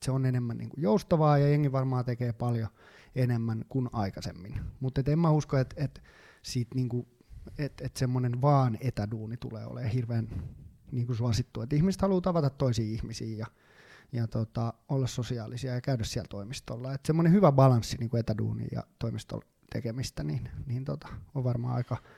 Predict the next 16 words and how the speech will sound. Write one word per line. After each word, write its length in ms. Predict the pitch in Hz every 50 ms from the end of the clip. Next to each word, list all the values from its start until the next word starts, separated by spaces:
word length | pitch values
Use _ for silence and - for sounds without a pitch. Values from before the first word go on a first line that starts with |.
| - - - - - - -
tulevaisuutta. 640 | 123 117 117 110 - - 127 143 147 143 - 165
Ja 40 | 170
sit 100 | - -
mä 100 | 196 180
lu-, 340 | 170 170 180 180 180 175 180
veikkaan, 480 | 185 190 180 156 - - 143 131 131 131
että 180 | - - -
tää 140 | 120 131 123
pandemia 380 | - 139 139 139 131 131 131 127
vähän 140 | 127 127
niinku 160 | 139 131 131 127
pakotti 480 | - 139 131 - 120 - - - 110
meidät 320 | 110 107 101 101 - 113 - - - - - - -
tohon, 280 | - 95 101 123 123
että 180 | 123 113 _ - -
tää 220 | 135 131 127